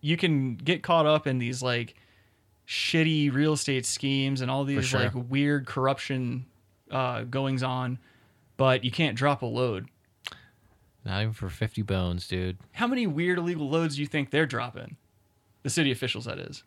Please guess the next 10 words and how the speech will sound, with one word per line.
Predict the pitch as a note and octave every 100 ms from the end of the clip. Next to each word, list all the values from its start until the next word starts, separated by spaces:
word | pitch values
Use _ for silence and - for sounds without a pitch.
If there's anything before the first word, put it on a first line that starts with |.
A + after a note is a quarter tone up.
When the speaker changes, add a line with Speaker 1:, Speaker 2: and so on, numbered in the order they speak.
| -
Speaker 2:
Oh, | D#3 B2 F#2 D#2+
pff, | - - C#3
uh, | A#2+ F#2 D#2+ D#2+ _ _ _ _ _ _
Speaker 1:
I'm | G3
talking | A3+ D3 C3
eyes | F3 F3+
Speaker 2:
Plenty. | D3 C3
Speaker 1:
wide | E3 D#3+ D#3+
shut. | - D#3 D3 C3+ - -
Speaker 2:
Plenty. | E3+ E3 E3